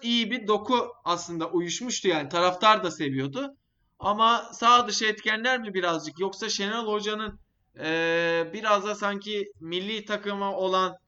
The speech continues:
e, Türkiye'ye hizmet etme isteği hani değil mi yani bazen sağ dışı etkenler de, e,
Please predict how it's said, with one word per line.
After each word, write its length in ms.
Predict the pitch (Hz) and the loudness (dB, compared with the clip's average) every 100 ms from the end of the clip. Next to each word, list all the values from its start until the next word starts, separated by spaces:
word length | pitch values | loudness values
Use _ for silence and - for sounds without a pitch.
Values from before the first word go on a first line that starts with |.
| _ _ - | _ _ -10
e, 240 | 156 160 | -6 -6
Türkiye'ye 480 | - 214 202 208 202 | -6 -8 0 4 4
hizmet 440 | 202 185 196 208 196 | 4 -2 -2 -2 -2
etme 520 | 180 - 190 196 190 | -4 -4 -2 -2 -2
isteği 760 | 165 - - 185 185 185 180 - - _ | -10 -8 2 4 6 4 2 -10 -20 _
hani 260 | - 160 180 | -10 -8 -6
değil 80 | 269 | -4
mi 80 | 277 | 0
yani 220 | 226 202 | 2 2
bazen 300 | 220 226 247 | 2 2 2
sağ 320 | 240 233 240 | 4 6 6
dışı 160 | 240 240 233 | 4 2 2
etkenler 520 | 233 220 226 233 214 | 2 2 4 2 4
de, 100 | 196 | 0
e, 300 | 156 - 262 | 0 -4 -14